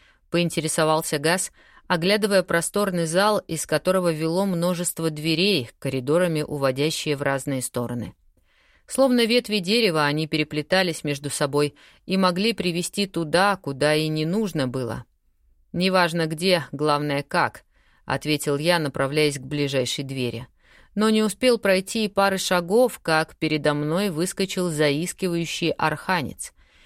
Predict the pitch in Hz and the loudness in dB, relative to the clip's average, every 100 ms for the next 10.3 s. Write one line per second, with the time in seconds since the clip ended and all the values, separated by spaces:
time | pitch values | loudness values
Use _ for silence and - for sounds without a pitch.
0 | _ - - 226 220 208 247 254 247 233 | _ -12 -2 2 2 2 0 0 0 0
1 | 170 156 160 160 160 - 156 151 - 170 | -2 -4 -2 0 -2 -2 -2 -2 0 0
2 | 151 139 131 143 151 156 147 - 139 143 | 0 -4 -2 0 2 0 0 -2 -2 -2
3 | - 160 180 208 202 - - - 196 190 | -4 -4 0 0 -2 -4 -20 -6 -4 -2
4 | - 226 240 202 196 190 175 180 175 165 | -2 2 4 2 0 2 2 2 0 -2
5 | - 165 147 127 123 - 127 - _ _ | 0 -2 0 -2 -2 -4 -8 -12 _ _
6 | _ - - 247 277 277 254 - 190 190 | _ -12 0 2 4 2 -2 -4 -4 -2
7 | 180 156 170 180 165 120 117 123 127 - | 0 0 0 -2 0 -2 -4 -6 -8 -16
8 | _ _ _ _ _ - 135 147 - - | _ _ _ _ _ -8 -4 -2 -2 0
9 | 139 - - 156 151 143 - - 135 156 | 0 0 -2 0 0 -2 -2 0 2 4
10 | 180 123 | 2 0